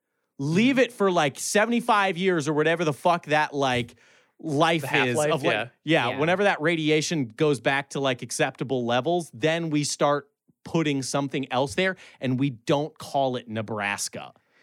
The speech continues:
Speaker 1: because that place sucks.
Speaker 2: But the problem if we do that, one,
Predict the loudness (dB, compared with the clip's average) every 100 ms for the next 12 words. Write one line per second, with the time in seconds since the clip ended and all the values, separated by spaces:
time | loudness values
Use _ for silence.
0 | _ _ -6 -2 -2 0 -2 -4 -6 -4
1 | -4 -6 -6 -4 -4 -4 -6 -8 -8 _
2 | _ 0 0 0 -4 0 2 2 0 -2
3 | -2 -4 0 2 2 0 0 2 2